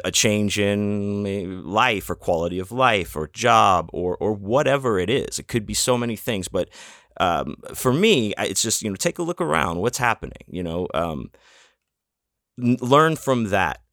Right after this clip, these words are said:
And, and then when maybe things start to go, you know, pear-shaped or not as good, which, you know,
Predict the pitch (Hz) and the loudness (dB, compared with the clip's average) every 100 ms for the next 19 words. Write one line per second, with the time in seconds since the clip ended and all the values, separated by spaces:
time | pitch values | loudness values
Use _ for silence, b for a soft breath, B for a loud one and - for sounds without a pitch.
0 | - 98 92 95 92 87 - 90 92 92 | -8 -6 -4 -2 -2 -6 -10 -14 -12 -2
1 | 87 113 110 104 98 101 95 98 107 107 | 2 4 2 0 -2 -2 -2 -2 -2 -2
2 | 107 123 120 113 - 127 139 - 87 90 | -4 -2 0 -2 0 0 0 -2 -4 -2
3 | 85 80 80 82 82 _ - - - - | 0 -2 -6 -12 -18 _ -20 -20 -20 -16
4 | - 95 85 82 - 110 107 - 110 104 | -8 -4 -2 -2 2 2 4 4 6 6
5 | 95 - 85 90 87 87 92 92 - 92 | 2 -4 -2 0 0 0 2 0 0 -4
6 | 85 107 110 107 113 180 120 - | -4 -2 -2 -2 -6 -2 -2 -2